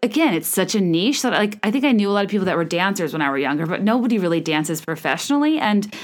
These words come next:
I think that, like, I don't know, it, it, watching it now, I'm kind of like, "Oh my God, these problems are, like, so stupid. Like, go live your life, go pursue another dream. These people are so mean. These people are so bulimic. Like, this is such a bad influence. Why is everybody so pale and frail?"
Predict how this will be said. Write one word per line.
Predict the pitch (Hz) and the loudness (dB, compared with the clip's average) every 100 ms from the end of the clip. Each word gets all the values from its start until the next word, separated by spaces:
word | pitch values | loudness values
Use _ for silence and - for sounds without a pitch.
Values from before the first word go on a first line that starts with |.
| - - - | -14 -14 -4
I | 233 | -2
think | 294 294 | 0 0
that, | 349 - | 0 0
like, | 247 214 - _ _ _ 220 | -2 -2 -12 _ _ _ 0
I | |
don't | 220 | 2
know, | 180 104 - - | 2 0 -2 -2
it, | 220 - | -4 -4
it, | 208 | -2
watching | 214 240 - 320 254 | 0 0 2 2 2
it | 202 | 2
now, | 185 202 208 170 | 2 4 4 2
I'm | 131 185 | 0 -2
kind | 202 208 | 0 0
of | 185 | 2
like, | 190 175 - | 0 0 -2
"Oh | 220 | -2
my | 180 143 | 0 -2
God, | 180 151 147 170 | 0 0 0 0
these | 208 | -2
problems | 208 202 208 214 | 0 2 2 2
are, | 254 | 2
like, | 233 226 | 0 -2
so | - 208 | -2 -2
stupid. | 190 - 220 202 123 175 | -2 -2 -2 -2 -4 -2
Like, | 175 | -2
go | 214 | 0
live | 208 202 | 0 0
your | 202 | 0
life, | 185 147 131 | 0 0 0
go | 202 | -4
pursue | 190 202 208 202 | -4 -4 -2 -2
another | 196 180 165 | 0 -2 -4
dream. | 190 170 | -4 -2
These | 156 156 | -2 -2
people | 233 214 | -4 -2
are | 202 | -2
so | 202 202 208 | -2 0 2
mean. | 214 214 170 | 2 2 0
These | 170 175 | -2 -4
people | 226 208 | -6 -4
are | 208 | -4
so | 208 202 208 | -2 -2 0
bulimic. | 214 208 202 127 185 | 0 0 0 -2 -2
Like, | 180 - - - - | -6 -8 -18 -18 -6
this | 214 | -2
is | 220 | 0
such | 240 214 | 0 0
a | 233 | 0
bad | 220 | 2
influence. | 214 214 196 165 | 2 0 -2 -2
Why | 180 | 0
is | 202 | 0
everybody | 220 214 220 | 0 -2 -2
so | 226 214 | -2 -4
pale | - 220 240 | -2 -2 0
and | 170 180 | 0 -2
frail?" | 190 214 240 254 214 117 - | 0 0 2 0 0 -2 -4